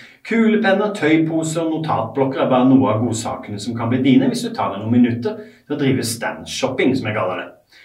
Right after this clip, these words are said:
Sjansen er høye for at du sparer en del kroner på å knabbe med deg litt fra lag, foreninger og organisasjoner som dukker opp på universitetet. Hold derfor utkikk etter uker med mange stands på universitetet, for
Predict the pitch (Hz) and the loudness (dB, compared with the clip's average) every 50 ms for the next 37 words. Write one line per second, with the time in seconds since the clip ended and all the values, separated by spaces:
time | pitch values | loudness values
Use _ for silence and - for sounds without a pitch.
0 | - - _ _ - - 190 - - - - 175 - 175 160 - - - - - | -20 -20 _ _ -2 0 2 2 2 0 0 2 4 4 4 4 4 2 2 0
1 | - 151 135 - - - 123 - 123 123 123 123 123 - 151 147 131 - 262 294 | 0 -2 -4 -2 2 2 4 4 4 4 2 2 2 2 2 4 6 6 6 6
2 | 302 - - - - 156 165 175 165 156 170 - - - 143 151 156 147 156 160 | 4 2 0 -2 -2 0 0 0 0 2 2 2 4 4 4 2 2 0 0 0
3 | 160 165 160 160 160 160 156 156 151 143 147 147 151 156 156 151 147 143 143 143 | 0 0 -2 -2 -2 -2 0 2 4 4 4 4 2 -2 -4 -2 0 2 2 2
4 | 143 147 151 147 147 147 147 147 143 151 - - 156 147 - - - - 160 131 | 2 0 -2 -2 -2 -2 -4 -4 -6 -4 -4 -4 -2 -2 -2 -2 -2 -4 -2 -2
5 | 143 131 - 113 104 98 98 98 95 95 95 95 95 - - 101 - - - - | -2 -4 -2 -4 -6 -6 -6 -8 -8 -8 -8 -8 -8 -8 -10 -10 -10 -12 -14 -18
6 | - - _ _ _ _ - - _ - _ _ _ _ 131 151 180 - - - | -20 -20 _ _ _ _ -20 -20 _ -20 _ _ _ _ -2 0 2 4 2 2
7 | 196 185 165 - - 196 202 190 - - - - 175 175 180 180 165 139 - 160 | 2 2 0 0 0 -2 -2 -2 -2 -4 -2 0 0 0 2 2 0 0 0 0
8 | 180 170 160 160 160 160 160 151 151 143 - - 156 147 160 - - 165 165 165 | 0 0 0 0 0 0 0 0 0 -2 -2 -2 -2 -2 -2 -2 -2 -2 -2 -2
9 | 170 165 165 - 180 175 175 262 285 277 - - - - | -2 -2 -2 0 -2 0 2 2 2 2 0 -4 -4 -4